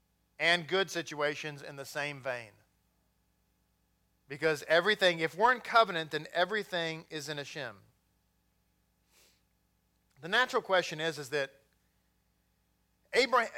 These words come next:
Sarah couldn't have children, and so she gave her handmaiden to Abraham, that's Hagar, in order so that Hagar could have a child, it would be attributed to Sarah. Hagar was not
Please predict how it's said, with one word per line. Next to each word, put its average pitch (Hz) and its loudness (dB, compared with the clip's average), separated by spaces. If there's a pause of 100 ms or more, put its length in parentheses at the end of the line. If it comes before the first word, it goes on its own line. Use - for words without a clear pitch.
Sarah 277 10
couldn't 220 4
have 185 6
children, 165 -2 (220)
and 156 -10
so 180 2
she 196 -2
gave 202 4
her 180 6
handmaiden 165 0 (340)
to 185 -4
Abraham, 160 0 (220)
that's 135 -12
Hagar, 143 2 (880)
in 156 -8
order 208 6
so 196 0
that 175 -2
Hagar 220 8
could 180 0
have 165 6
a 156 -8
child, 147 6 (100)
it 147 -6
would 147 -8
be 151 -6
attributed 160 -4
to 131 -6
Sarah. - -16 (1200)
Hagar 202 8
was 180 -2
not 180 4